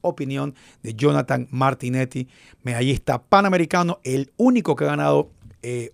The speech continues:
oro en vela. Ha habido medallas en vela del Ecuador. De hecho, una de esas es la que me reclamaba Marquito López, de las cuatro generaciones de Emilio Gómez,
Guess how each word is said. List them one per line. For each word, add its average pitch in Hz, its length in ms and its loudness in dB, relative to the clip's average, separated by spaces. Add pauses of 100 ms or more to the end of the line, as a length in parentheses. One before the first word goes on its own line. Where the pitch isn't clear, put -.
oro 143 400 2 (320)
en 127 200 -6
vela. 139 380 0 (300)
Ha 123 60 -2
habido 196 260 6
medallas 156 540 4
en 131 140 -4
vela 131 360 -2
del 120 140 -10
Ecuador. 120 420 -10
De 156 120 -2
hecho, 156 160 -2
una 147 180 2
de 143 80 4
esas 139 220 0
es 135 80 -2
la 127 80 -4
que 123 100 -8
me 123 80 -8
reclamaba 123 480 -10
Marquito 117 340 -6
López, 127 280 -8
de 110 80 -12
las 110 180 -16 (260)
cuatro 143 300 0
generaciones 131 500 -4
de 120 60 -6
Emilio 131 300 -2
Gómez, 123 360 -6